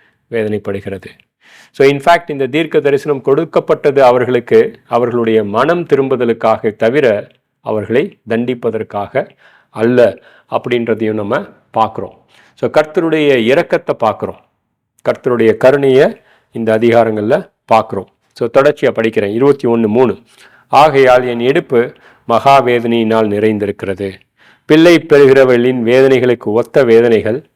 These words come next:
என்னை பிடித்தது. கேட்டதினால் உளவு கொண்டு," அதாவது உளவு, உழைவு கொண்டு அப்படின்னா மன உளைச்சல், ரைட், டிப்ரெஷன். "கண்ட-, கண்டதினால்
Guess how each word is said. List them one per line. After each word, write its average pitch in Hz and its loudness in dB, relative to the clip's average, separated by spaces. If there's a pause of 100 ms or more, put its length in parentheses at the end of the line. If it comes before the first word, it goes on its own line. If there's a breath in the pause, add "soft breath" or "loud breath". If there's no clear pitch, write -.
என்னை 117 -6 (360)
பிடித்தது. 113 -2 (1120)
கேட்டதினால் 127 2 (300 soft breath)
உளவு 151 2
கொண்டு," 117 -2 (440)
அதாவது 120 0
உளவு, 135 2
உழைவு 143 2
கொண்டு 117 0
அப்படின்னா 117 -2
மன 120 -2
உளைச்சல், 117 -2 (280)
ரைட், 127 -6
டிப்ரெஷன். 110 -4 (800 soft breath)
"கண்ட-, 135 -2
கண்டதினால் 120 0